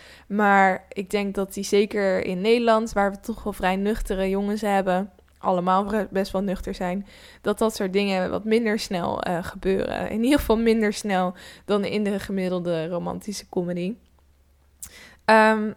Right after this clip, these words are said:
maar wa-, ja, wat ik al zei, het lukt, het lukte dus niet om direct een vriendje te vinden.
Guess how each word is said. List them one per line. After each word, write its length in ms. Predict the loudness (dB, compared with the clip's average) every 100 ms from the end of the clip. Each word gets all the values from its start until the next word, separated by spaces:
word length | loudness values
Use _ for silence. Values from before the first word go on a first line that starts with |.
| -6
maar 220 | 6 6
wa-, 60 | 8
ja, 240 | 4 4
wat 180 | 4 4
ik 140 | 4
al 80 | 2
zei, 360 | 6 10 10 8
het 200 | 2 4
lukt, 320 | 6 6 4
het 240 | -8 -6 2
lukte 320 | 2 2 0
dus 220 | 0 0
niet 320 | 0 -2 -4
om 180 | -6 -4
direct 340 | -2 -2 -2 -6
een 80 |
vriendje 380 | -8 -4 -4 -6
te 140 | -8 -6
vinden. 520 | -2 0 0 0